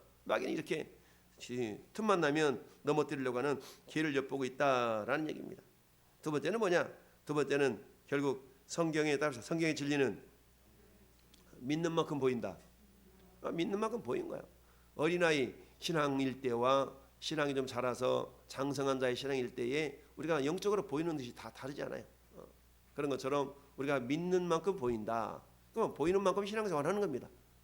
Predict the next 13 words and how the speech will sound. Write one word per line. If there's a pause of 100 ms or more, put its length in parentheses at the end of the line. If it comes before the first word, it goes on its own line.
(140)
그러니
어떤
사람은
신앙생활이
어린아이처럼
신앙생활하는
사람이
있고 (540)
어떤
사람은
그야말로
장성한
자처럼